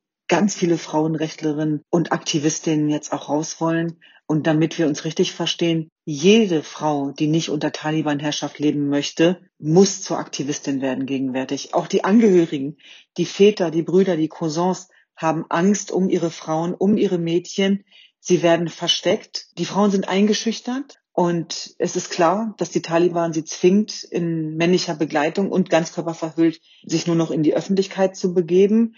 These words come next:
Die Burka hält wieder Einzug in die Bekleidungsgeschäfte. Es gibt ein Edikt der Taliban, das die Herausgabe von jungen, unverheirateten Frauen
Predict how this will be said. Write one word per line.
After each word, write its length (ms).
Die 80
Burka 400
hält 260
wieder 220
Einzug 540
in 180
die 80
Bekleidungsgeschäfte. 1120
Es 140
gibt 180
ein 100
Edikt 600
der 100
Taliban, 600
das 100
die 160
Herausgabe 640
von 220
jungen, 320
unverheirateten 840
Frauen 500